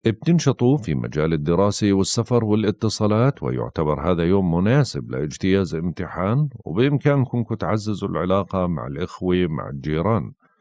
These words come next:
طبعا راح يكون لكم نشاطات على مستوى أمور إلها علاقة يا بالسيارات يا بالسفريات يا بالنقاشات. بتكثر النشاطات حسب حقل اختصاصكم.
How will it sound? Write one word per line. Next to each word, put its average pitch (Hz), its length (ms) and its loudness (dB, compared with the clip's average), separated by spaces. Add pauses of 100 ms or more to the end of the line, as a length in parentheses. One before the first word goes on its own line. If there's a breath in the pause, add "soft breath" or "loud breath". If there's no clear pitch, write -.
(300 soft breath)
طبعا 110 300 0
راح 71 200 -8
يكون 87 280 -2
لكم 92 360 0
نشاطات 95 500 -4
على 90 200 0
مستوى 98 400 -2
أمور 104 460 0
إلها 69 160 -6
علاقة 76 480 -4
يا 80 220 2
بالسيارات 117 840 -2
يا 90 200 2
بالسفريات 107 1200 -2
يا 110 260 2
بالنقاشات. 80 1080 -4 (380)
بتكثر 135 520 -2
النشاطات 117 760 -2
حسب - 400 -6
حقل - 340 -10
اختصاصكم. 113 840 -2